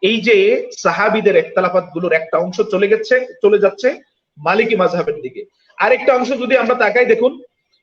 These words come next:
কুফা নগরীতে আলী রাদিয়াল্লাহু তাআলা এবং আব্দুল্লাহ বিন মাসউদ রাদিয়াল্লাহু তাআলা ওনারা ছিলেন এবং ওনাদের সাথে আরো অসংখ্য সাহাবী। কোন কোন বর্ণনায় তিনশের অধিক সাহাবী, কোন কোন বর্ণনায় চারশের অধিক সাহাবী ওইখানে ছিলেন। বদরি,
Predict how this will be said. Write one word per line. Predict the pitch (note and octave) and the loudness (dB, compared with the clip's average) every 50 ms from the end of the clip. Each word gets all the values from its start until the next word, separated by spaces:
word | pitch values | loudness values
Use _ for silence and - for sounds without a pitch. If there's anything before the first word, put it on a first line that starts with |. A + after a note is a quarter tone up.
| _ _ - | _ _ -4
কুফা | B3+ C#4 C4+ D4+ D4+ D4+ | -4 -2 0 0 2 2
নগরীতে | C4+ B3+ B3 C#4 C4 B3 F#3+ B3 A3+ A3+ A#3+ C4 C4+ C4+ | 2 2 2 0 0 0 2 2 4 4 4 4 2 0
আলী | G3 G3+ A#3 C#4+ | 0 0 0 2
রাদিয়াল্লাহু | C#4+ C4+ B3 - A#3 A#3 A3 G#3+ G#3 G#3 | 2 2 2 4 2 2 2 2 2 2
তাআলা | G3+ G3+ F3 E3+ F#3 G#3 A#3 - - | 2 0 0 0 2 0 0 0 0
এবং | G#3 G#3 G#3 | -2 -2 -2
আব্দুল্লাহ | G3 F#3+ F3 F3+ B3+ B3 B3+ A#3 | -4 -4 -4 -4 -2 0 0 0
বিন | A#3 G#3+ G3+ | 0 0 -2
মাসউদ | F#3+ F#3+ - - C#4+ D4 - A3+ | -2 -4 -4 -4 -10 -6 -2 -2
রাদিয়াল্লাহু | A3 G#3+ A3 G#3+ G3 G#3 G#3 F#3+ G3+ | 0 2 2 4 4 4 4 2 2
তাআলা | F#3+ F#3 F3+ E3 E3 G3 B3 F4 E4 - - - - _ _ - | 0 0 2 2 2 2 0 0 -2 -6 -10 -18 -20 _ _ -6
ওনারা | F3+ F3+ F#3 F#3 F3+ | -4 -2 0 0 0
ছিলেন | F3+ - - E3+ F3 G3 B3+ C4+ - - - | -2 -2 -2 0 2 2 0 0 -6 -6 -2
এবং | G3+ G3+ A3 G#3 - - | 0 2 2 2 2 0
ওনাদের | G#3 A3+ A3+ A3+ | 0 0 0 0
সাথে | A3 - - A3 - G#3+ | -2 -2 -2 -2 0 0
আরো | G3 G#3 G#3 G3+ | 0 2 2 0
অসংখ্য | G3+ - - E4 E4+ E4 D#4 C#4+ | 0 0 -4 -8 -6 -6 -6 -4
সাহাবী। | - G3 F3+ F3 D#3 D3+ C3 A#2 - _ _ _ _ _ _ _ | -2 -2 0 -2 -2 -4 -6 -12 -20 _ _ _ _ _ _ _
কোন | - G#3 A#3 A#3+ | 0 2 2 4
কোন | B3 B3 B3+ | 4 2 2
বর্ণনায় | A3+ G#3+ A3 A3 A#3+ B3 B3+ C4 B3+ - - - | 2 2 2 0 0 0 0 0 -2 -4 -6 -6
তিনশের | A#3 A#3+ B3 B3+ B3 - - C4 C#4 C4+ - | -6 -4 -4 -6 -4 -2 0 0 2 2 2
অধিক | G3+ G3+ A#3 C4+ C4+ - | 2 2 0 -2 -2 -2
সাহাবী, | - F#3+ - - - - A#2 - | -2 -2 -2 -2 -4 -6 -6 -2
কোন | - A3+ B3 | -2 0 2
কোন | B3 B3 B3 B3 | 2 2 2 2
বর্ণনায় | A#3 A#3 A3+ A#3 B3 B3 A#3+ A#3+ | 0 0 -2 -2 -2 -2 -2 0
চারশের | - A#3+ A#3 - - C#4 A#3 | -2 -2 -2 0 0 2 2
অধিক | A3+ A3 A#3+ A3+ | 2 0 -2 -4
সাহাবী | - - F#3+ G3 G#3+ G#3 C4 | -2 -2 -2 0 0 0 0
ওইখানে | B3 G#3 - G3 F#3 F3+ | 0 0 0 0 -2 -2
ছিলেন। | F3 - D#3+ E3+ A3+ - - - _ _ _ _ _ _ D3+ | -4 -4 -2 -2 -2 -2 -4 -10 _ _ _ _ _ _ 0
বদরি, | D3+ G3 A3 F#3+ F3 E3 F#3 A#3+ C4+ C4+ C#4+ C#4 F4 | 2 2 2 2 0 -2 0 2 2 2 0 -2 -6